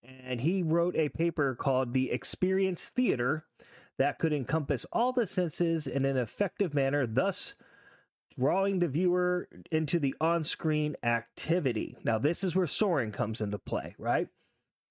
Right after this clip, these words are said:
He built a prototype of his vision dubbed the Sensorama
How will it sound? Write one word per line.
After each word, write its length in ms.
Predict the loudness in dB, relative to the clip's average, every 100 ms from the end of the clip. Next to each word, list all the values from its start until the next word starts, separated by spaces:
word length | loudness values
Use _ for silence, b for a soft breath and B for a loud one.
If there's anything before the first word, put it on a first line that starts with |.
| _ _ _ _
He 180 | -4 -2
built 280 | 0 0 0
a 80 | -2
prototype 760 | 0 0 -2 -2 0 0 -2
of 220 | 0 0
his 240 | 0 0 0
vision 500 | 0 0 0 0 0
dubbed 480 | 2 0 -2 -2 -2
the 60 |
Sensorama 1040 | 0 -2 -2 -2 0 0 2 0 2 2